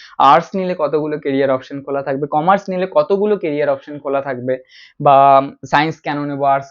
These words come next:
কেন নেবো, কমার্স কেন নেবো, এগুলোর জন্য যদি স্পেসিফিক তোমাদের জানতে ইচ্ছা করে অবশ্যই কমেন্ট করে নিচে জানাবে, আমি তাহলে সেগুলোর জন্য একটা আলাদা করে ভিডিও বানিয়ে দেবো। তো আশা করি তোমরা হেল্পফুল হয়েছো। তো ভালো লাগলে অবশ্যই শেয়ার করে দিও বন্ধুদের সাথে, যাতে তারাও জানতে পারে।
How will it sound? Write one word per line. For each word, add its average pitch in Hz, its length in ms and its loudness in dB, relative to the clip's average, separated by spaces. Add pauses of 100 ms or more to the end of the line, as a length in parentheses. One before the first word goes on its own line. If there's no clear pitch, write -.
কেন 139 200 -6
নেবো, 135 240 -6
কমার্স 139 360 -6
কেন 139 260 -8
নেবো, 135 180 -8
এগুলোর 143 240 -6
জন্য 156 240 -8
যদি 160 120 -4
স্পেসিফিক 180 640 -6
তোমাদের 151 320 -4
জানতে 135 320 -2
ইচ্ছা 139 220 -10
করে 143 160 -4
অবশ্যই 131 300 -4
কমেন্ট 127 300 -8
করে 127 180 -6
নিচে 131 220 -8
জানাবে, 127 360 -2
আমি 131 260 -8
তাহলে 127 320 -8
সেগুলোর 123 400 -6
জন্য 131 340 -6 (320)
একটা 135 220 2
আলাদা 123 240 4
করে 131 180 0
ভিডিও 123 320 -2
বানিয়ে 120 240 -4
দেবো। 135 280 -2 (340)
তো 143 60 -2
আশা 131 300 0
করি 180 180 0
তোমরা 156 300 2
হেল্পফুল 147 520 -2
হয়েছো। 156 440 0 (380)
তো 120 320 -2
ভালো 135 220 2
লাগলে 135 520 0 (580)
অবশ্যই 135 420 -2
শেয়ার 127 280 -2
করে 135 160 -2
দিও 143 160 0
বন্ধুদের 131 400 -4
সাথে, 151 480 -6
যাতে 120 400 -4
তারাও 120 300 0
জানতে 113 300 -2
পারে। 131 280 -2